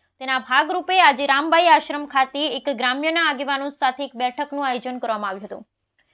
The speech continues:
આ બેઠકમાં ધાનેરાના ધારાસભ્ય માવજીભાઈ દેસાઈ તેમજ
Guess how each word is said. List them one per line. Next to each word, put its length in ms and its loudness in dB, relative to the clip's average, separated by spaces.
આ 80 -6
બેઠકમાં 500 2
ધાનેરાના 500 2
ધારાસભ્ય 680 4
માવજીભાઈ 540 0
દેસાઈ 460 -4
તેમજ 280 -6